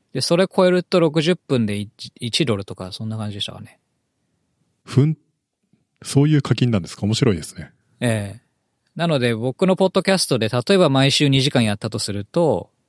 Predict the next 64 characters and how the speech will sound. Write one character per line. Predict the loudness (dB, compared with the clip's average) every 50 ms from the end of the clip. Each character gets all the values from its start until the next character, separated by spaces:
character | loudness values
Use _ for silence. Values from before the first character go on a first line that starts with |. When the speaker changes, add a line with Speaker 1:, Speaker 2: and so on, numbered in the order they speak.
| _ _ _ _ _ _ _
Speaker 1:
月 | -14 -14 -14 -14 -4 -2 0 0 0
五 | 2 2 2 2
ド | 2 0
ル | 0 -2 -6
と | -6 -6
か | -6 -6
六 | -6 -4 -4 -4
ド | -4 -4
ル | -6 -8
と | -10 -10
か。 | -8 -10 -10 _ _ _ _ _ _ _ _ _ _ _ _
Speaker 2:
安 | 0 0 0 2 2 2 2
い |
で | 2 0 -4
す | -6 -4 -2
ね。 | -2
Speaker 1:
そ | -2
れ | -2
ぐ | -2 -2
ら | -4 -4
い | -6
で | -8 -12
す | -14 _
か。 | -18 -18 -6
う | -2 0
ん。 | 2 2 0 0 0
い |
や、 | -2 -2 -2 -4 _ _ _ _ _ _
安 | -16 -4 -2 0 2 2 4 4 4
い | 2
で | 2 0
す | 0 -2
ね。 | -2 -4 -6 -6
<laughs> | -2
労 | 0 2 4
力 | 2 2 2 0 0
考 | 2 2
え | 0
た | 0 -2
ら | -6
全 | -2 -2 0 2
然 | 2 2 2
安 | 2 2 0 -2
い | -2
と | -4 -6
思 | -10
い | -10
ま | -10
す | -8 -6 -4
ね。 | -2
Speaker 2:
う | 0
ん。 | 0 0 -2 -2 -4 -10 -12 -16 -18 _ _ _ _ -20 -20 -20 _ _ _ _ _ _ _ _ _ _ -8
Speaker 1:
い |
や、 | -4 -2
さ | -2 -2
っ |
き | 0 0
言 | 0
っ | 2
た | 2 0
み | 2
た | 2 2
い | 2
に、 | 0 -2 -2 -4 -8 -10